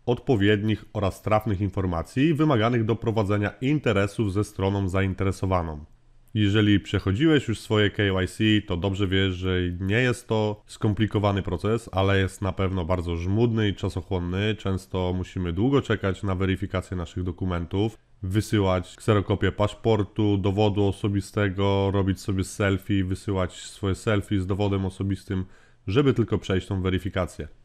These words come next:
I za każdym razem musimy robić to osobno.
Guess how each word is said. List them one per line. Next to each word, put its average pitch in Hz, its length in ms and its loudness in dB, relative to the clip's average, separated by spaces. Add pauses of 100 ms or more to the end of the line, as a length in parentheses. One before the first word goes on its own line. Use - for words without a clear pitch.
(400)
I 170 100 2
za 127 160 4
każdym 107 440 6
razem 98 300 4
musimy 98 340 0
robić 92 340 0
to 87 300 -4 (160)
osobno. 90 600 0